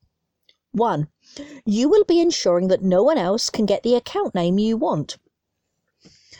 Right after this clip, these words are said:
Ideally, it is worth checking particular social networks before committing to a brand name to be sure you can have the account name you want.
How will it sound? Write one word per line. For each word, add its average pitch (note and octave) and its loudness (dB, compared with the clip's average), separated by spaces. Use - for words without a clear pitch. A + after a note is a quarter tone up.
Ideally, B3 2
it F#3+ -2
is G#3 -8
worth C#4 4
checking F#3+ -2
particular - -2
social A3 0
networks F#3+ -4
before A#3+ 0
committing D#3+ -4
to D3 -2
a D#3 0
brand D#3+ -4
name D#3+ -2
to - -12
be C#4 -2
sure G#3 2
you A3+ 0
can C4 -4
have B3 -6
the F3+ 0
account E3 -4
name F3 -2
you F#3 0
want. F#3+ -4